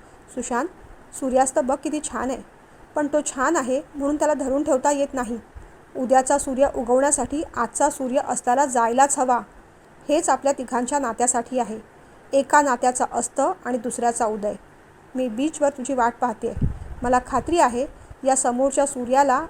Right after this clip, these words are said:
निरोप द्यायला आणि सूर्यास्ताचा साक्षी व्हायला तू माझ्याबरोबर नक्कीच तिथे असशील."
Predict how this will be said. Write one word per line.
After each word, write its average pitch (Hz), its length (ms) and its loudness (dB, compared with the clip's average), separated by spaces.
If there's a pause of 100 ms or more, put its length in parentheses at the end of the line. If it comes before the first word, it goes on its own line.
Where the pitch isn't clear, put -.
(140)
निरोप 262 280 4
द्यायला 240 380 2 (360)
आणि 269 160 0
सूर्यास्ताचा 285 680 0
साक्षी 269 400 -2
व्हायला 247 340 0 (420)
तू 311 100 0
माझ्याबरोबर 262 760 0 (220)
नक्कीच 254 460 -4
तिथे 269 200 -2
असशील." 233 380 -2